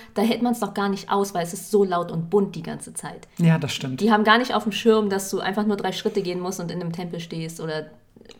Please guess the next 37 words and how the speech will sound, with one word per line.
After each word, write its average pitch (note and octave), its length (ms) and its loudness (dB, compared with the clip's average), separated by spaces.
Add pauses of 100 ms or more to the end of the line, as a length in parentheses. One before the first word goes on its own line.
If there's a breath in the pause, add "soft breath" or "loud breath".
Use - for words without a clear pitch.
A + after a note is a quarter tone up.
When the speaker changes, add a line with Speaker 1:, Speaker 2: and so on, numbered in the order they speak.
(140)
Speaker 1:
mitten F#3 220 -4
in E3 80 -2
der E3 100 -2
Natur D#3+ 680 -4
und D3+ 160 -6
Speaker 2:
Ja, B2+ 220 0
Speaker 1:
so. C#3 60 2
Speaker 2:
und B2 120 0
vor C#3+ 140 -2
allem C3 100 2
haben C#3 120 0
diese C3 160 0
Leute C3 240 2
meistens B2+ 340 0
einfach A#2+ 260 -4
nur B2+ 160 -2
Tokio C3+ 440 -4
oder A#2+ 160 -2
vielleicht A#2 200 -6
Speaker 1:
Ja, F3+ 140 4
Speaker 2:
noch - 60 2
Speaker 1:
genau. C3+ 160 2
Speaker 2:
Osaka - 260 0
im A#2 140 -2
Kopf. - 360 -8
Speaker 1:
Ja. - 100 0
Speaker 2:
Aber B2 320 2 (460 loud breath)
so, C3+ 160 -2
es B2+ 140 -2
gibt - 220 -2 (320)
noch D#3 260 4
sehr E3 200 6
viel D#3 160 2
Japan C3 420 4
außerhalb B2 440 0
dieser A#2+ 260 -4
Großstädte. B2 720 -6